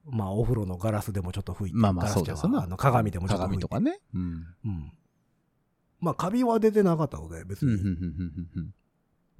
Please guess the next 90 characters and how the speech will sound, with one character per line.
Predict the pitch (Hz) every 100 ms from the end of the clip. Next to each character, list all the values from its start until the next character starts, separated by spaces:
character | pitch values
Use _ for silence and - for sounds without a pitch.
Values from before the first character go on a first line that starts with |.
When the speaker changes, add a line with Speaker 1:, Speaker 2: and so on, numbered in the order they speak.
| - _ - _ _ _ _ _ _ _ - _ -
Speaker 1:
そ | 143
ん | 147
な | 147
も | 196 147
ん |
だ | 80
ね。 | 175
別 | 143 127
に | 160
何 | 127 156
も、 | 113 71 -
そ | 107
ん | 110
な | 98
に | 90 85 - _ _ _ _ _
料 | 147 156 127
理 |
し | 110
て | 131
る | 117
わ | 123
け |
で | 104
も | 87
な | 98
け | 90
れ | 82
ば。 | 76 76 -
Speaker 2:
ま | 131 120 98
あ、 |
油 | 101 110
飛 | 104 92
び | 92
が | 92
あ |
る | 92
わ | 90
け | 87
で | 80
も | 85
な | 87
け | -
れ | 69
ば。 | 78 69 - _ 349
Speaker 1:
う | 117
ん。 | 104 87 73 73 403 _ _ _ _ _ _ _ _ _
穴 | 104 113 104
も | 95 87
開 | 101
い |
て | 95
へ | 80
ん | 80
し。 | - - 320 - 285
Speaker 2:
<laughs> | - - - - -
穴 | 98
開 | 90
い | 90
て | 90
な | 87
い | 87
し。 | - - -
う |
ん、 |
う | 95
ん、 |
う |
ん、 | 85 85 82 82 -
う |
ん。 | 92
Speaker 1:
う |
ん。 |
で、 | 117
基 | - 185
本 | 233 214
的 | 208
に | 175
ず | 156
っ |
と | 202 -
カ | 156
ー | 156
テ | 113
ン |
閉 | 104
め | 110
て | 110
る | 107
か | 95
ら、 | 95